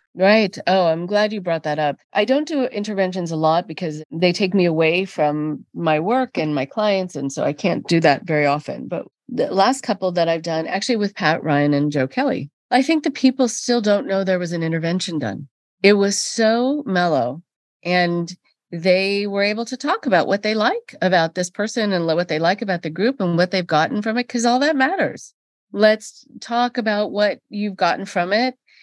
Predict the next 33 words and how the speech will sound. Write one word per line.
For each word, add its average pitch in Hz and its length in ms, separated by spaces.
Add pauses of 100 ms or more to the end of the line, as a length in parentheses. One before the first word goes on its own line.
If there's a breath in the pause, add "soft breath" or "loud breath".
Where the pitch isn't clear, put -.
(220 soft breath)
And 226 260
then 262 640 (300)
let's 262 220
talk 233 320
about 185 420 (240)
at 190 200
what 190 200
expense, - 720 (300)
what 226 240
you've 226 260
given 180 300
up 180 320 (200)
in 180 140
order 175 220
to 160 140
get 156 260
these 135 260
things, - 400
'cause 170 240
that's 233 300
the 220 80
part 165 240
that - 140
really 131 240
matters. - 480 (260)
Have 160 100
you 175 80
given 190 320
up 180 140
your 160 100
sense 151 240
of 143 100
self? - 460